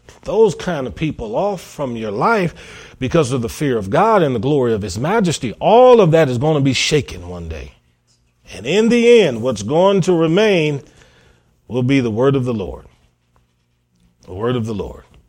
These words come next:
Amen? Amen. All righty, let's pray. Father,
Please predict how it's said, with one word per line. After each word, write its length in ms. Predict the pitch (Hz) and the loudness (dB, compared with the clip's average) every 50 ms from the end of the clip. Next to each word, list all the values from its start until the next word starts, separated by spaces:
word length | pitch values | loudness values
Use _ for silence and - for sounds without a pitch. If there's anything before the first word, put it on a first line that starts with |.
| _ - 107 | _ -10 -6
Amen? 400 | 120 127 135 151 175 185 190 190 - - - - - - _ _ _ _ _ _ _ _ _ _ _ _ - - - | -4 -2 0 0 0 0 -2 -6 -10 -14 -14 -14 -16 -18 _ _ _ _ _ _ _ _ _ _ _ _ -18 -12 -6
Amen. 380 | 113 123 127 120 110 104 92 87 - - - - - - - | -4 -2 -2 -2 -4 -6 -12 -14 -18 -20 -20 -20 -20 -12 -4
All 280 | 110 131 143 143 139 | 0 2 4 4 4
righty, 320 | 120 104 95 87 78 - 95 | 2 0 -4 -6 -10 -8 -6
let's 240 | 120 135 123 - | -6 -4 -4 -6
pray. 260 | - - 117 101 87 80 | -10 -10 -10 -10 -12 -12
Father, 600 | - - - 151 156 160 165 156 165 160 156 - | -14 -10 -4 -2 0 2 2 2 4 2 2 0